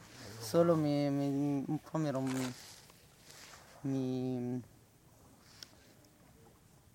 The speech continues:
Speaker 2: Le maestre si arrabbiavano perché mi sporcavo la mano e poi
Speaker 1: Ah.
Speaker 2: sporcavo tutto il foglio e non riuscivano a leggere quello che scrivevo.
Speaker 1: Ah, perché scrivevi
Speaker 2: Perché mi sporc-, eh, perché
Speaker 1: da
Speaker 2: scri-, scrivendo
Speaker 1: scrivendo da,
Speaker 2: mancina
Speaker 1: da,
Speaker 2: ti
Speaker 1: eh.
Speaker 2: passi sull'inchiostro.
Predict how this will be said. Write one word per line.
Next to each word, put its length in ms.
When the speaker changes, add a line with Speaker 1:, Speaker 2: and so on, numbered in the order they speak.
Speaker 2:
Le 120
maestre 320
si 80
arrabbiavano 720
perché 360
mi 120
sporcavo 480
la 100
mano 480
e 60
poi 120
Speaker 1:
Ah. 40
Speaker 2:
sporcavo 420
tutto 260
il 40
foglio 340
e 20
non 140
riuscivano 440
a 40
leggere 360
quello 200
che 80
scrivevo. 720
Speaker 1:
Ah, 200
perché 260
scrivevi 640
Speaker 2:
Perché 320
mi 140
sporc-, 580
eh, 260
perché 240
Speaker 1:
da 160
Speaker 2:
scri-, 440
scrivendo 800
Speaker 1:
scrivendo 360
da, 60
Speaker 2:
mancina 680
Speaker 1:
da, 80
Speaker 2:
ti 120
Speaker 1:
eh. 100
Speaker 2:
passi 380
sull'inchiostro. 960